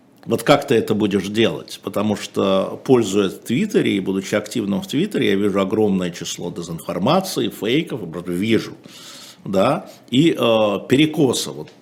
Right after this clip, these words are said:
э, то, что вы говорили с военной техникой в центре Москвы, это же истерика была настоящая.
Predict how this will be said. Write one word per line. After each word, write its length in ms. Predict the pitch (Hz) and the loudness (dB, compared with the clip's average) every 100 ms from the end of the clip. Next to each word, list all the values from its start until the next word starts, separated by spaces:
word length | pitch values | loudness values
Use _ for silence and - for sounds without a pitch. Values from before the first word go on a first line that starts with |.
| - | -8
э, 320 | 92 90 95 - | -6 -6 -8 -4
то, 100 | 113 | -4
что 200 | - 101 | -2 -2
вы 80 | |
говорили 320 | 98 107 104 95 | 2 2 2 0
с 100 | - | -2
военной 280 | 101 95 98 | -2 -2 -4
техникой 480 | - 110 92 92 85 | -4 -4 -6 -12 -12
в 60 | |
центре 400 | - 107 87 95 | -6 -4 -4 -4
Москвы, 460 | 95 98 - 160 220 | -4 -4 -4 0 0
это 160 | 208 | 0
же 120 | 87 90 | -4 -4
истерика 500 | - 208 202 151 98 | 0 4 4 2 -2
была 240 | 95 85 | -2 -4
настоящая. 840 | 82 - 101 113 175 190 - - | -6 -6 0 2 2 0 -6 -10